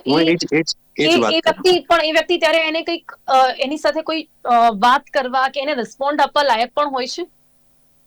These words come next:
Speaker 1: હા, એટલે આપણે એક સમાજ, સમાજ તરીકે આપણે વિચારવું જોઈએ કે હવે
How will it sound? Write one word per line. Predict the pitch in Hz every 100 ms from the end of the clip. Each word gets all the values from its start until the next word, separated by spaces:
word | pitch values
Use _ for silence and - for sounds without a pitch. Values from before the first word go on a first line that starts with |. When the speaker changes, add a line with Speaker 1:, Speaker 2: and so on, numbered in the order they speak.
| -
Speaker 1:
હા, | 127 110 -
એટલે | 127 123 160 160 160
આપણે | 123 120 156
એક | 170 175 147 147
સમાજ, | - 123 135 151 - - -
સમાજ | - - 120 151 -
તરીકે | 143 147 156
આપણે | 143 151
વિચારવું | 135 127 156 160 139
જોઈએ | 117 104
કે | 101 127
હવે | 117 131 147 147